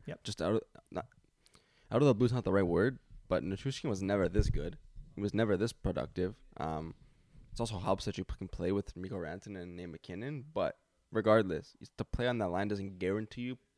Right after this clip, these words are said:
Speaker 2: this level of production.
Speaker 1: See, but the thing is, he's not playing on that line five on five.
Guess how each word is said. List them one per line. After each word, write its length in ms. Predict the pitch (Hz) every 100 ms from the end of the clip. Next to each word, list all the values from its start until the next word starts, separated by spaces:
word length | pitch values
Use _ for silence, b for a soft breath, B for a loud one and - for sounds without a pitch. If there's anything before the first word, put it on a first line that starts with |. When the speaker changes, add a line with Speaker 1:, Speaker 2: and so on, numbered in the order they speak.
| _
Speaker 2:
this 240 | 104 104 -
level 240 | 95 80
of 100 | 82
production. 560 | - 65 - - - -
Speaker 1:
See, 200 | - -
but 200 | 165 170
the 60 | 160
thing 200 | 220 214
is, 140 | 156
he's 180 | 147 120
not 220 | 139 -
playing 320 | - 180 185
on 100 | 120
that 160 | 127 117
line 240 | 123 139
five 300 | 127 120 123
on 140 | 127 113
five. 380 | - 127 107